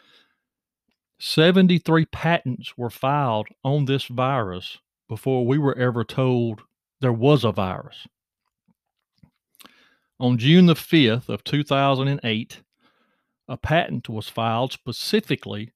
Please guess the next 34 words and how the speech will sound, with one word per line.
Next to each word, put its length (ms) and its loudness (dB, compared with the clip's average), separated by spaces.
for 120 -6
the 140 -8
spike 580 -6
protein 640 -4
part 280 -4
of 80 -8
the 60 -14
coronavirus. 680 -10
That's 300 -6
what 140 -4
this 140 -6
thing 260 -2
is 120 -6
made 240 -2
of. 200 -6
That's 220 -2
how 280 2
it 60 -2
infects 500 -4
you, 120 -6
is 120 -10
a 60 -10
spike 540 -4
protein. 520 -6
Two 160 2
thousand 520 2
and 240 -2
eight, 440 0
they 120 -6
filed 380 -2
a 60 -4
patent 640 -6
on 220 -2
it. 200 -18